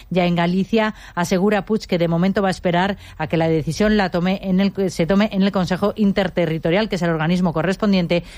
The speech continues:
para indicar los tramos de vacunación. Y a Puig también se le ha preguntado por la medida del Gobierno de Baleares, que ha anunciado que va a exigir al personal sanitario un certificado de vacunación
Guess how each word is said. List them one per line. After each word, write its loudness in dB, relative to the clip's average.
para 2
indicar 0
los -2
tramos 0
de 0
vacunación. 0
Y 2
a 0
Puig -2
también 0
se 0
le 2
ha -2
preguntado 0
por -2
la 0
medida 2
del 0
Gobierno 0
de 2
Baleares, 0
que -4
ha 0
anunciado 0
que -2
va 2
a 0
exigir 0
al 2
personal 0
sanitario 2
un 0
certificado 0
de 0
vacunación 0